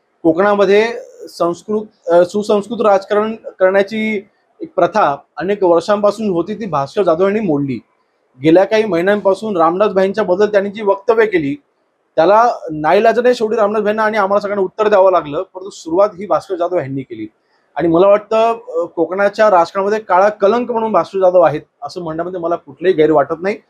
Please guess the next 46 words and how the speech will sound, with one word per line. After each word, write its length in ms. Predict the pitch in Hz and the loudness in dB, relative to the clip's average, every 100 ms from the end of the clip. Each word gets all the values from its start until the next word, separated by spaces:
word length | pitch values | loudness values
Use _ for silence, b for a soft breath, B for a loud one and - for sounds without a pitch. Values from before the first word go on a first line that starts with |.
| _ _ _ | _ _ _
त्यांनी 520 | - 147 165 202 220 - _ _ | 0 2 2 0 -2 -12 _ _
आपल्या 380 | - 240 190 208 | -2 0 2 2
उलट 280 | 180 185 208 - _ _ - | 4 2 0 -2 _ _ -2
आपले 340 | 160 202 214 | -2 0 0
सहकारी 340 | 208 185 208 | 2 0 2
आपल्याला 240 | 208 196 214 | 2 2 0
सोडून 320 | 208 208 214 | 0 -2 -2
का 200 | 226 226 | 0 0
गेले 180 | 220 208 | 2 0
ह्याचं 220 | 196 220 | 0 0
आत्मपरीक्षण 580 | 190 - 226 220 220 233 | -2 -2 -2 -2 -2 -2
त्यांनी 180 | 233 233 | -2 0
केलं 200 | 233 233 | 0 2
पाहिजे. 380 | 214 160 139 - _ _ _ _ - | 2 0 -6 -10 _ _ _ _ -6
जसं 200 | 160 214 | -2 2
उद्धवजी 420 | 190 170 170 214 | 4 4 4 2
ठाकरे 300 | 214 175 214 | 2 0 0
यांनी 220 | 220 226 | 0 0
चूक 220 | 247 247 - | -2 -4 -2
केली, 280 | 202 175 160 - _ _ _ 143 127 | 0 0 -2 -4 _ _ _ -14 0
जे 200 | 202 233 | 2 2
जात 260 | 170 214 220 | 4 2 2
होते 220 | 226 214 | -4 -4
सोडून 320 | 202 196 214 | -4 -4 -2
त्यांना 180 | 208 214 | -2 -2
"तुम्ही 220 | 208 214 | -2 -4
जा, 180 | 180 208 | 0 0
मला 180 | 220 214 | 2 0
तुमची 260 | 214 208 | -2 -8
गरज 280 | 175 180 214 | -2 0 2
नाही" 140 | 233 208 | 2 0
असं 140 | 233 | 0
सांगितलं 580 | 214 202 196 180 156 156 - _ _ | -6 -4 -4 -2 -2 -2 -10 _ _
आणि 260 | 160 196 214 | 0 0 2
बघता 360 | 180 170 226 | 0 2 2
बघता 360 | 214 202 233 220 | 2 2 2 2
संपूर्ण 460 | 214 185 180 233 240 | 0 -6 -4 0 0
शिवसेना 420 | 233 208 214 214 | 0 0 2 0
ही 140 | 214 220 - | -4 -6 -6
माननीय 220 | 190 208 | -4 -2
शिंदे 280 | 208 180 208 | -2 0 0
साहेबांसोबत 480 | 214 214 208 196 202 | 2 0 0 0 2
आज 100 | 196 | 2
महाराष्ट्रामध्ये 540 | 175 170 170 180 175 | 0 0 -2 -2 0
आलेली 200 | 156 156 | 0 2
आहे. 240 | 151 131 | 0 0